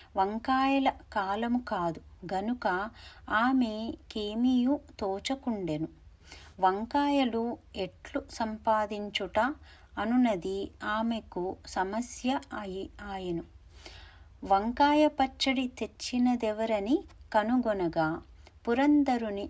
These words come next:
భార్య అని తెలియటచే వంకాయ వేపుడు కూడా ఆమెయే చేసి పెట్టవలెనని ఆమెకు కబురంపిరి. అప్పుడందరికీ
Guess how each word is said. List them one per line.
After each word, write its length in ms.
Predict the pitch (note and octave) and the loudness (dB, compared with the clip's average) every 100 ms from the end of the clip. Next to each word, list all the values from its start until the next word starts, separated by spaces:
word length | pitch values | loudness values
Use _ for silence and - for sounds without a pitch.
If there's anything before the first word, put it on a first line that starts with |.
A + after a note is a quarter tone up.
| - | -4
భార్య 560 | F#3+ F3 F#3+ B3 B3 - | 0 2 0 0 -2 -2
అని 300 | G3 F3+ D4 - - - - - | -4 -2 -4 -6 -20 -20 -18 -4
తెలియటచే 1800 | G3+ G3+ A3 A3 G#3 C4+ - - _ - - - - F#3 F3+ - F#3 C4+ - - - - - | -4 -4 -4 -4 -4 -6 -16 -20 _ -20 -20 -14 -6 -6 -6 -4 0 0 -2 -14 -20 -20 -4
వంకాయ 680 | G3 A3+ B3+ D4+ D4 C#4+ C#4+ | -2 0 0 2 4 4 2
వేపుడు 560 | A3+ F#3 G3 A3+ B3+ A#3+ | 0 -2 -2 -2 -2 -2
కూడా 560 | A#3 F#3 F3 F#3+ D4 E4 - | -2 -4 -2 -2 -2 -6 -10
ఆమెయే 640 | G3 F3+ F#3+ G#3+ A3 A#3+ D4+ | -8 -6 -4 -6 -2 0 0
చేసి 640 | - A3+ G3+ G3+ - F#4 - - - - | 0 -4 -2 -4 -4 -6 -8 -20 -14 -6
పెట్టవలెనని 1000 | A3 - C#4+ C#4 A3+ G3+ F#3 F3 F3+ F3+ - - | -6 0 2 4 4 4 2 2 0 -4 -6 -2
ఆమెకు 800 | G3+ A#3+ B3 G#3 - F3 F3+ - | 0 2 2 0 -4 -4 -4 -4
కబురంపిరి. 800 | - A#3 C4 B3 F#3+ E3 - D3+ - - - - - - - - - - - - | -2 0 0 -2 -4 -6 -8 -10 -10 -20 -20 -20 -20 -20 -20 -20 -20 -20 -20 -2
అప్పుడందరికీ 1200 | B3 B3+ - C4+ A3+ G3 A#3 C#4+ C4 - G#3 G#3 | -2 -2 0 2 2 0 2 2 2 -2 -6 -6